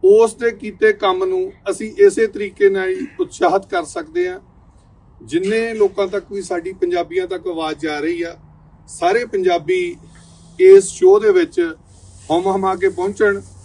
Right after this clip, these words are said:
ਕਿਉਂਕਿ ਅਸੀਂ ਕੌਮ ਲਈ, ਆਪਦੇ ਪੰਜਾਬ ਲਈ ਸੀਨੇ 'ਚ ਦਰਦ ਰੱਖਦੇ ਹਾਂ ਤੇ ਜਿਹੜਾ ਵਿਅਕਤੀ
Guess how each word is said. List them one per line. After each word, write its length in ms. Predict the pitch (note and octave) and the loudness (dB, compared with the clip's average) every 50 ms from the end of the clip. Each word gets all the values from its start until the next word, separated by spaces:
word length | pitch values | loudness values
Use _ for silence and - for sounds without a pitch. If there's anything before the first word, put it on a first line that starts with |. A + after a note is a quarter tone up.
| - - - - - - | -20 -20 -20 -18 -6 0
ਕਿਉਂਕਿ 340 | G#3 G3+ G3+ G3+ A#3 A3+ A3 | 2 2 2 2 -2 -2 -2
ਅਸੀਂ 200 | G#3 - A#3 F#3+ | -2 -4 -10 -10
ਕੌਮ 460 | - G#3+ G3 F#3+ G3 G3+ G#3 G#3+ A3 | -4 -2 0 2 2 2 0 0 -2
ਲਈ, 280 | G#3+ A3 - A3 - E4 - - - | -2 -2 -2 -10 -12 -16 -16 -8 -2
ਆਪਦੇ 260 | F4+ F4+ F#4 F#4+ G4+ | -2 -2 4 4 2
ਪੰਜਾਬ 520 | G4 - F#4+ F4 E4 F4 F4 F4 F4+ F#4+ G4+ | 4 4 0 0 2 2 2 4 4 2 2
ਲਈ 360 | G4+ G4+ G4 G4 F#4+ - - - - - - - - - | 4 4 4 4 4 0 -8 -14 -20 -20 -20 -20 -20 -18
ਸੀਨੇ 420 | - - - G3 F#3+ G3 G#3 A3 G#3+ | -18 -12 -8 -4 -4 -2 0 -2 -2
'ਚ 120 | G#3 A3 | 0 0
ਦਰਦ 320 | G3 E3 F3+ F3 E3+ E3+ | 0 0 0 -2 -2 -2
ਰੱਖਦੇ 440 | G3+ G3+ F#3+ D#3 E3+ E3 F#3+ G3+ G3+ | -2 -2 -2 -2 0 2 4 4 4
ਹਾਂ 140 | G#3 G#3 G#3 - - - - - - - - | 2 -4 -8 -12 -20 -20 -20 -20 -16 -6 -2
ਤੇ 80 | G3 E3 | -2 0
ਜਿਹੜਾ 400 | C#3+ F#3 G#3+ A3+ B3+ C4 B3+ B3 | 4 4 4 4 4 0 -2 -2
ਵਿਅਕਤੀ 680 | A3+ G#3+ G3 - - - G3+ G3 F#3+ F#3+ - - | 0 -2 -2 -2 -4 -8 -6 -6 -6 -8 -12 -16